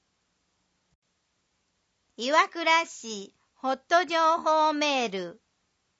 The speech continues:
岩倉市公式ラインにご登録ください。簡単譜。防災や防犯、イベントなど様々な情報を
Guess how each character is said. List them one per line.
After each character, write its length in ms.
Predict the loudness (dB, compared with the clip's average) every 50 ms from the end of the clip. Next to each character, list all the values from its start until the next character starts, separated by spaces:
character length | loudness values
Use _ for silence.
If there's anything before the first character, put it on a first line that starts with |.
| _ _ _ _
岩 280 | -4 2 4 4 4 4
倉 380 | 0 -4 0 2 2 2 2
市 440 | 0 -6 -10 -8 -8 -8 -8 -10 -12 _ _ _ _ _
公 340 | -4 0 2 4 4 2 2
式 420 | -2 -8 -14 -12 -8 -8 -6 -2 2
ラ 200 | 2 2 4 2
イ 220 | 0 -4 -4 -6
ン 140 | -6 -6 -6
に 320 | -6 -6 -6 -8 -10 -14 -16
ご 140 | -8 -6 -4
登 380 | -4 0 2 2 4 4 4 2
録 280 | 0 -2 -4 -8 -12
く 120 | -10 -10 -8
だ 220 | -6 -6 -6 -6
さ 220 | -8 -10 -8 -8 -8
い。 160 | -10 -14 -20 _ _ _ _ _ _ _ _ _ _ _ _ _ _ _ _ _ _ _ _ _ _ _ _ _ _ _ _ -12
簡 180 | -10 -10 -8
単 220 | -8 -10 -10 -10 -12
譜。 220 | -16 _ _ _ _ _ _ _ _ _ _ _ _ _ _ _ _ _ _ _ _ _ _ _ _ _ _ _ _ _ _ _ _ _ _ _ _ _ _ _ _ _
防 320 | -8 -2 0 0 0 0 -2
災 340 | -4 -6 -6 -6 -4 -4 -2
や 240 | -2 -2 -2 -4 -6
防 300 | -8 -4 -2 0 0 -2
犯、 420 | -2 -2 -4 -4 -4 -4 -8 -12 -16 _ _ _ _ _ _ _ _ _ _ _ _ _ -10
イ 140 | -8 -4 -2
ベ 160 | -2 -2 -2
ン 60 | -2 -4
ト 180 | -4 -4 -2
な 180 | -2 -2 -4 -4
ど 260 | -4 -6 -8 -8 -12 _ _ _ _
様 300 | -2 -2 0 0 0 -2
々 260 | -2 -2 -2 -2 -2
な 180 | -2 -4 -4
情 320 | -4 -4 -4 -2 -2 -2 -4
報 460 | -4 -4 -2 -2 -2 -2 -2 -2 -4
を 140 | -6 -6 -10